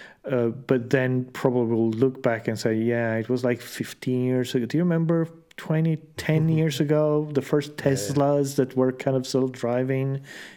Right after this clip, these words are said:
Speaker 1: Yeah, who would have thought, right? Uh, we did, and we recorded this podcast to tell you,
Speaker 2: <laughs>
Speaker 1: people of the future, that we did.
Speaker 2: <laughs>
Speaker 1: Uh,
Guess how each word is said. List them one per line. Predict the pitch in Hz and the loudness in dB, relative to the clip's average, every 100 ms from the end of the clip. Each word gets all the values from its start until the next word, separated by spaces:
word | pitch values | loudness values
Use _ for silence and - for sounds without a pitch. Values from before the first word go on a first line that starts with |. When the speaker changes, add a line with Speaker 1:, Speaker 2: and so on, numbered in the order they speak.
| _ - | _ -4
Speaker 1:
Yeah, | 147 | -2
who | 123 - 175 | 0 2 4
would | 175 190 | 4 4
have | 165 135 | 2 -2
thought, | - 156 151 - - | 2 2 2 -2 -4
right? | 101 123 156 - - - - - - - - - | 2 2 2 -2 -16 -20 -18 -18 -18 -20 -12 -4
Uh, | 113 107 101 - - - | -2 -2 -6 -12 -16 -14
we | 90 107 | -6 -2
did, | 110 101 113 - 160 | -2 -2 -4 -8 -12
and | 101 95 | -8 -6
we | 104 | -4
recorded | 98 101 113 110 110 | -4 -4 -4 -2 -4
this | 107 | -8
podcast | - 127 - - - - - | -4 -4 -4 -8 -10 -16 -18
to | - 104 95 | -8 -6 -6
tell | - 123 113 | -6 -4 -2
you, | 101 85 - | -4 -8 -2
Speaker 2:
<laughs> | |
Speaker 1:
people | 147 135 110 98 | 0 0 -2 -2
of | 101 | -4
the | 104 | -6
future, | - 113 - 95 87 | -2 -2 -2 -4 -4
that | 87 - - | -6 -8 -2
we | 104 127 | 0 2
did. | 85 85 127 | 0 -2 0
Speaker 2:
<laughs> | 135 - - | -2 -4 -6
Speaker 1:
Uh, | 156 139 151 135 | -4 -2 0 0